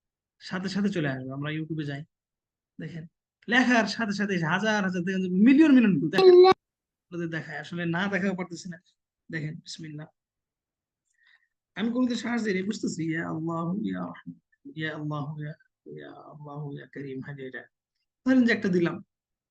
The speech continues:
ওই দেখেন, মিলিয়ন মিলিয়ন ভিউ দেখবেন। হ্যাঁ, কই?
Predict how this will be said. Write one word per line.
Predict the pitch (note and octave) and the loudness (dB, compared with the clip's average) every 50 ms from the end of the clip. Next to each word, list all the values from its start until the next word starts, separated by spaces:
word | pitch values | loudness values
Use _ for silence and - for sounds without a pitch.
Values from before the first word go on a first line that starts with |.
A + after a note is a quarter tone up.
| _ _ _ _ _ _ _ - | _ _ _ _ _ _ _ -6
ওই | - F3+ E3 | -4 -2 -2
দেখেন, | D3+ - - C3 A#2+ B2 | -2 -2 -6 -10 -10 -8
মিলিয়ন | C#3+ D#3+ E3+ F3 E3+ E3 D#3+ D#3+ | -4 -2 0 2 2 2 4 2
মিলিয়ন | D#3 D#3 D#3 D3+ D3 C#3 | 2 2 0 0 0 0
ভিউ | C3 D3+ C#3 | 0 -2 -4
দেখবেন। | C3+ C3+ B2+ B2+ B2+ - - _ _ _ _ _ _ _ _ _ _ _ _ _ _ _ _ _ _ _ _ | -4 -6 -8 -10 -14 -16 -18 _ _ _ _ _ _ _ _ _ _ _ _ _ _ _ _ _ _ _ _
হ্যাঁ, | - - - C#3 C3+ - - - _ _ _ _ _ _ _ _ _ B2+ - | -18 -16 -14 -14 -14 -16 -18 -20 _ _ _ _ _ _ _ _ _ -20 -12
কই? | - E3+ D#3+ F3 | -8 -4 -2 -2